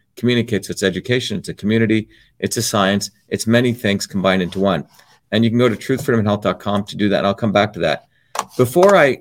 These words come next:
go into that, I wanted to play a quick video for all of you as people are joining on my journey to this science of systems, so you all understand what really motivates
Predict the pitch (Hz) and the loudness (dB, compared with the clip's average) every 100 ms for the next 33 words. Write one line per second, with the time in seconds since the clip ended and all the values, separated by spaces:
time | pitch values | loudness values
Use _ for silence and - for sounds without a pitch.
0 | - 127 143 151 143 95 95 110 127 - | -2 0 0 -2 -4 0 2 2 0 -2
1 | 110 113 110 123 135 120 113 - 113 110 | 0 2 2 2 0 -2 -6 -2 2 2
2 | 101 117 107 - 123 139 120 104 95 92 | 0 -4 -4 0 2 4 2 2 4 4
3 | 87 90 101 104 - 104 113 107 95 87 | 0 0 0 -2 -4 -6 -4 -4 -2 -4
4 | 90 92 95 _ _ _ _ - 107 113 | -2 -4 -6 _ _ _ _ -2 0 2
5 | 113 110 - 131 160 127 117 117 107 107 | 2 0 0 -2 0 0 -2 -4 -4 -2
6 | - 101 98 104 - - 98 - 151 - | -2 0 0 -2 -6 -8 -6 -6 -4 -2
7 | 87 104 - _ _ _ - 120 117 117 | -2 -4 -8 _ _ _ -4 0 2 4
8 | 139 147 123 - 117 107 - 113 120 113 | 4 2 -2 -2 0 0 0 0 2 2
9 | 104 120 131 101 95 95 | 2 2 2 2 0 -4